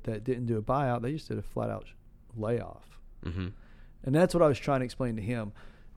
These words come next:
Speaker 1: You can't just look at the problem that happened in two thousand eight as a real estate problem. It wasn't. Yeah, real estate was probably the,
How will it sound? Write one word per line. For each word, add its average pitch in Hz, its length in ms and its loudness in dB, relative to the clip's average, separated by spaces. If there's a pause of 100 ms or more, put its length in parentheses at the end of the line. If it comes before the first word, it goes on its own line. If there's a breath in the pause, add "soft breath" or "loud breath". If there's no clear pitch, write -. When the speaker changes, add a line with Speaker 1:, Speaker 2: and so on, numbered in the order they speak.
(120)
Speaker 1:
You 131 140 4
can't 170 260 6
just 139 200 2
look 139 280 6
at 127 160 6 (440)
the 120 120 0
problem 135 680 6
that 113 140 0
happened 117 360 4
in 101 60 0
two - 120 -8
thousand 113 340 2
eight 117 180 4
as 107 180 0
a 101 100 0
real 113 320 4
estate - 460 2
problem. - 640 2 (1040)
It 123 140 4
wasn't. 117 580 4 (280 loud breath)
Yeah, 131 160 10
real 143 280 10
estate 127 340 6
was 120 160 2
probably 120 520 4
the, 110 180 -2